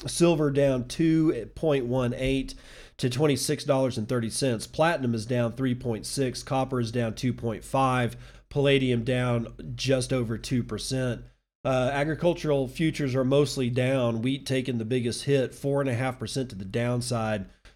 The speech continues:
Soybeans are up a half. Corn is down point eight three. Sugar is down one point six. Coffee down one point six as well.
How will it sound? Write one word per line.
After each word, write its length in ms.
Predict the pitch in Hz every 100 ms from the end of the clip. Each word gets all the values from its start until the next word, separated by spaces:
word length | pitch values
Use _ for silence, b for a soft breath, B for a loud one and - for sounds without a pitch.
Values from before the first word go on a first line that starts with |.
| -
Soybeans 560 | - 170 175 151 143 123
are 140 | 127
up 160 | 135 127
a 100 | 117
half. 480 | 117 131 127 123 -
Corn 300 | 147 143 143
is 160 | 117
down 300 | 113 127 123
point 300 | 120 127 123
eight 240 | 110 110 -
three. 320 | 131 127 123
Sugar 340 | 113 135 120 120
is 140 | 107
down 240 | 117 110
one 160 | 113 110
point 260 | - 110 -
six. 480 | - 113 104 - - 85
Coffee 340 | - 117 110 110
down 300 | 104 101 107
one 160 | 107
point 280 | 92 110 95
six 280 | - 107 -
as 260 | 101 101 95
well. 560 | 98 117 113 95 87